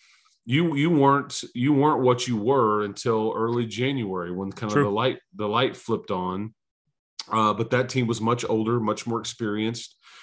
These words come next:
Speaker 1: and they had a leader in Bryson Williams. I don't know who that individual is. And you, for the most part, you were healthy last year. Fardaw
Speaker 2: Mm-hmm.
Speaker 1: Zamak is not healthy,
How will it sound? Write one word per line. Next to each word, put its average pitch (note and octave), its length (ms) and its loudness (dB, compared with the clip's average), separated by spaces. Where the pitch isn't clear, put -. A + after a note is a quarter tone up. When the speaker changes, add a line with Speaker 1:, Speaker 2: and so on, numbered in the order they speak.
Speaker 1:
and A2 140 0
they A#2 60 2
had A#2+ 180 4
a A2+ 60 4
leader A#2 680 0
in G2+ 220 -6
Bryson A2 340 -2
Williams. A2 480 -2
I G#2 60 -4
don't G#2+ 140 -4
know G#2+ 100 -4
who A2+ 140 -4
that A2 300 -2
individual G#2 580 -2
is. G#2 520 0
And B2+ 160 2
you, B2+ 80 2
for C#3+ 160 2
the C#3 100 2
most F#3 400 2
part, A#2+ 380 -2
you C3 80 -2
were B2+ 100 -2
healthy B2+ 380 2
last F#2 380 -6
year. F2 300 -8
Fardaw C3 360 6
Speaker 2:
Mm-hmm. C3 260 -2
Speaker 1:
Zamak A2 300 -2
is G#2 140 -4
not A2+ 320 0
healthy, G#2+ 580 -2